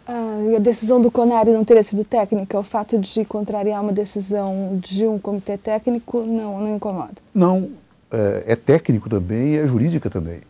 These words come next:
Speaker 2: Mas a previsão da lei é que, em grau de recurso, quem avalia a decisão do conari é o ministro, como ocorreu em mais de uma dúzia de outras oportunidades.
Speaker 1: Hoje os jornais dizem que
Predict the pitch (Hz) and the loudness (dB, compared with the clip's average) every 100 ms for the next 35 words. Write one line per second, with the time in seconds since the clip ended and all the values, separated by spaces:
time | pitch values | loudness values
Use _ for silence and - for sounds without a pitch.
0 | _ _ _ _ _ - 92 98 95 - | _ _ _ _ _ -10 -4 0 -2 -4
1 | - 98 90 - 120 113 98 113 101 120 | -10 -6 -4 2 2 4 4 2 4 4
2 | 113 131 160 - - 127 - 135 117 117 | 4 2 0 -8 -10 -10 -4 -2 2 4
3 | 113 107 98 - 139 147 135 - 120 117 | 4 4 0 0 -2 -2 -6 -4 -2 0
4 | 107 90 127 123 95 95 82 87 92 90 | 0 2 2 2 0 -4 -6 -4 -4 -6
5 | 92 113 101 110 135 - - _ - 117 | -6 -4 -2 -2 -4 -10 -18 _ -4 0
6 | 135 110 117 - - - - - 156 165 | 2 2 0 -10 -20 -20 -20 -8 -4 -2
7 | 165 113 113 139 117 117 113 110 107 95 | 2 4 4 2 0 0 0 0 0 0
8 | 90 - - 107 113 107 92 101 101 95 | -4 -12 -8 0 2 2 2 -2 0 -2
9 | 95 92 92 87 90 - - _ - 226 | -4 -6 -6 -4 -6 -8 -14 _ 0 2
10 | 233 262 277 269 254 240 208 262 254 285 | 4 2 2 2 2 0 0 0 2 2
11 | 269 262 | 2 2